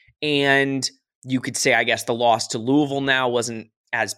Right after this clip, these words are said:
bad. It was in week two, and now they're ranked. And you could say all those things.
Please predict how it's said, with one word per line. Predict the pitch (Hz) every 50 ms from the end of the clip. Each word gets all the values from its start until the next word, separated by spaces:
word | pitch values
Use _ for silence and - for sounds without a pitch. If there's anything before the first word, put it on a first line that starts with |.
| -
bad. | 160 165 180 196 208 208 214 190 165
It | -
was | 135 123 120 120
in | 113 117
week | 113 104 - -
two, | - - 175 175 165
and | 143 131
now | 123 110 104
they're | 101 117 139 151 170 180 180
ranked. | 180 180 180 185 180 185 185 190 - - - _ _ _ _ _ _ _ _ _ _ _ _ _ _ _ -
And | 160 165 165 160 165 165 160 - - _ _ _ _ _ _ _ _ _ _ _ _ _ _ -
you | 185 214
could | 196 175 165
say | - 220 190
all | 190 190
those | 147 127 113 -
things. | - - - - - -